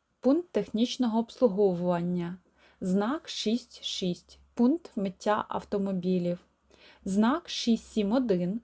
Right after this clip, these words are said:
шість сім два, шість сім чотири. Автозаправні станції. Колір символів, зображених на знаках, відповідає таким видам палива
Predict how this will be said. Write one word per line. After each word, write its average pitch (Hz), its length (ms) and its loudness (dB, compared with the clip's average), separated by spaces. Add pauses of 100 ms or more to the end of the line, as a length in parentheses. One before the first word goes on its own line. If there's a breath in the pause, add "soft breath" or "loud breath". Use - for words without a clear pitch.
шість - 480 -2
сім 269 320 2
два, 180 380 0 (240 soft breath)
шість - 380 0
сім 202 280 -4
чотири. 202 580 -2 (280 soft breath)
Автозаправні 226 800 4
станції. 170 760 -4 (240 soft breath)
Колір 269 340 6
символів, 202 580 0
зображених 190 600 -2
на 185 100 0
знаках, 185 420 -2 (120)
відповідає 180 600 -2
таким 165 380 -4
видам 160 300 -2
палива 190 520 -2